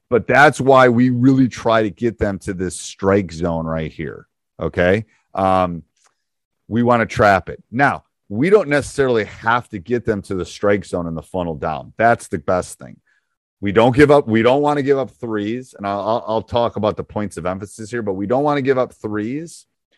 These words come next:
We want them to shoot off the dribble mid-range, or we want them to go to the strike zone. Because I'm telling you, it's the stats teacher in me.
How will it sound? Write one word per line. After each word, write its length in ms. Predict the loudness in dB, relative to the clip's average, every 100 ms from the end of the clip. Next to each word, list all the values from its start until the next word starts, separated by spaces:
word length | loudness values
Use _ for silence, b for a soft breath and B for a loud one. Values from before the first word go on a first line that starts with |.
| _
We 80 | -8
want 300 | -2 0 2
them 180 | 2 0
to 100 | -2
shoot 440 | -6 -4 -4 -4 -10 _ _ -4
off 360 | 0 0 -2
the 120 | -4 -6
dribble 800 | -4 -4 0 0 2 0 -2 -8 _ _ _
mid-range, 800 | -2 2 2 2 0 -2 -8 -6
or 100 | -2
we 140 | -2 -2
want 280 | -2 -2 -2
them 140 | -4
to 80 | -2
go 160 | 0
to 80 | -2
the 100 | -6
strike 380 | -8 -4 -4 -4
zone. 300 | -12 -18 -18 _ _ _ _ _ -10
Because 440 | -4 2 2 2
I'm 140 | 0
telling 440 | -2 0 2 2 0
you, 240 | -4 -10 -14 -12
it's 180 | -12 -8
the 100 | -10
stats 540 | -6 2 2 2 -2
teacher 380 | -12 -12 -8 -8
in 220 | -8 -8
me. 260 | -10 -10